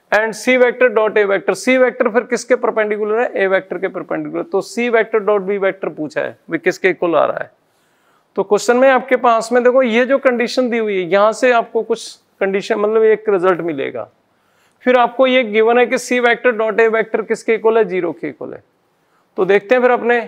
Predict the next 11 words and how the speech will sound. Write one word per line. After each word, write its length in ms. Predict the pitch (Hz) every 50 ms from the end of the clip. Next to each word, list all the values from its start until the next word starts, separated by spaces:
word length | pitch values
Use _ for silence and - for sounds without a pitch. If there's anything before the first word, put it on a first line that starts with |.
| - 208
इस 140 | 208 - -
क्वेश्चन 320 | - 208 - - 226 214
में, 120 | 214 220 208
देखो 220 | 220 208 226 240 220 - - _ _ _ _ _ _ _ _ - -
तो 180 | - - -
सॉल्यूशन, 540 | - - - 185 180 190 180 - 233 220 196 - _ _ _ _ _ _ _ _ _ _ _ -
B 260 | 185 160 190 208 214
vector 420 | 214 220 214 214 - - 240 240 233 - - - - _ _ _ _ - - _ _ _ - - _ _ -
cross 300 | 185 196 202 208 202 - -
C 100 | 208 190
vector 380 | 185 180 165 - - - 143